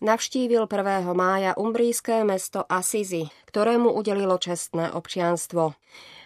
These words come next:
Na ceremónii, ktorá sa konala v pápežskom salóne františkánskeho konventu, sa zúčastnili Claudio Ricci, primátor mesta, Kaťuša Maríniová, prezidentka regiónu Umbria, ale aj kustód konventu páter Mauro Gambetti a monsignor Domenico Sorrentino, asijský biskup.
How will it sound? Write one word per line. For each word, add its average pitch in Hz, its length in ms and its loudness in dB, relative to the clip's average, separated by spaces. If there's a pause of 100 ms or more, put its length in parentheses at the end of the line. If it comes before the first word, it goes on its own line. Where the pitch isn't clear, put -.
Na 214 160 0
ceremónii, 240 640 6
ktorá 214 320 2
sa 208 160 -2
konala 196 400 2
v - 80 -18
pápežskom 202 560 0
salóne 185 560 4
františkánskeho 175 960 -2
konventu, 196 560 0
sa 208 240 -2
zúčastnili 185 640 -2
Claudio 175 560 0
Ricci, 214 320 -2
primátor 185 560 0
mesta, 208 560 -2
Kaťuša 214 400 -2
Maríniová, 202 800 2
prezidentka 190 720 -4
regiónu 170 480 0
Umbria, 196 560 0
ale 170 320 -4
aj 175 240 -2
kustód 220 400 -4
konventu 190 640 0
páter 180 400 0
Mauro 170 320 0
Gambetti 196 560 -2
a 208 160 -4
monsignor 208 720 -2
Domenico 180 480 -2
Sorrentino, 180 800 -4
asijský 170 560 -8
biskup. 175 480 -4